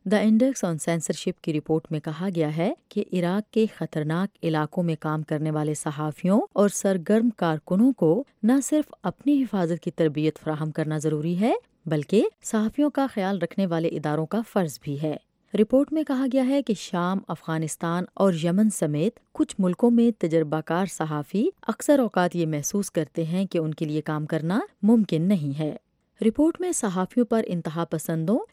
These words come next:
یا دہشت گردوں کے لیبل لگانے کے بڑھتے ہوئے رجحان کے حوالے سے کہا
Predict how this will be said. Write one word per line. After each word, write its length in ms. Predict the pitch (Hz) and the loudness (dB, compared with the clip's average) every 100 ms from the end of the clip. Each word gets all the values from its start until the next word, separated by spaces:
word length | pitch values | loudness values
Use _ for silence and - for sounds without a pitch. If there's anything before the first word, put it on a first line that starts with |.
| - | 0
یا 160 | 226 202 | 2 2
دہشت 420 | 220 220 254 - | -2 0 -4 -2
گردوں 280 | 175 170 214 | -2 0 0
کے 140 | 226 190 | 0 0
لیبل 320 | 160 160 185 | 0 0 0
لگانے 460 | 170 156 156 175 180 | -2 -2 -4 -4 -4
کے 160 | 196 190 | -2 -2
بڑھتے 460 | 151 156 - 247 | -2 -6 0 2
ہوئے 200 | 233 180 | 4 2
رجحان 360 | 160 147 160 160 | 0 -4 -6 -4
کے 140 | 165 | -4
حوالے 320 | 175 160 160 | -4 -2 -4
سے 160 | 160 170 | -4 -6
کہا 240 | 156 165 | -4 -4